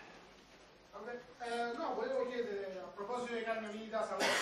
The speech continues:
ai quali evidentemente però mancano anche le crocchette, perché, eh, salve. Eh,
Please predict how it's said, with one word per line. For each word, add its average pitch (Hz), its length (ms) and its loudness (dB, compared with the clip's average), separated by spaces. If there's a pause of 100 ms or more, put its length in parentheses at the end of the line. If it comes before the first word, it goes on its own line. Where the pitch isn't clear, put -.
(680)
ai 196 160 0
quali 240 240 4
evidentemente 226 560 -2
però 226 180 2
mancano 202 380 0
anche 214 640 -4
le 202 180 2
crocchette, 220 580 0 (140)
perché, 180 220 -6 (380)
eh, 185 380 8 (920)
salve. 139 400 12 (500)
Eh, 214 840 12